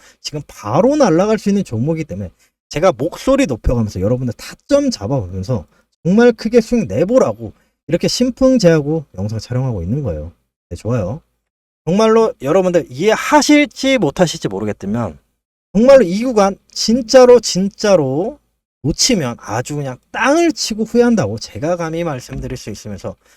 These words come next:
작전주 아니에요. 이제 신풍제하고 검찰에서 이미 판결 났어요. 그렇다면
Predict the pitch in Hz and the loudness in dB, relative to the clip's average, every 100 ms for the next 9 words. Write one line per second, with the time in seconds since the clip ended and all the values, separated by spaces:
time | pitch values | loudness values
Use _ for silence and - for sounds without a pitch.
0 | _ _ - 202 - 254 240 233 233 - | _ _ -4 -2 4 4 4 0 -4 -4
1 | 98 101 175 247 226 131 113 104 156 156 | -6 -2 0 2 2 0 -4 -8 -10 -8
2 | 143 113 90 90 85 147 _ 131 202 220 | -4 -4 -6 -10 -12 -14 _ -6 -4 -2
3 | 214 139 117 120 98 - 101 - 87 101 | -2 -4 -6 -4 -6 -8 -6 -4 -6 -8
4 | - 156 95 95 - _ _ _ 208 214 | -2 -2 -2 -8 -14 _ _ _ -4 0
5 | 202 170 | 0 0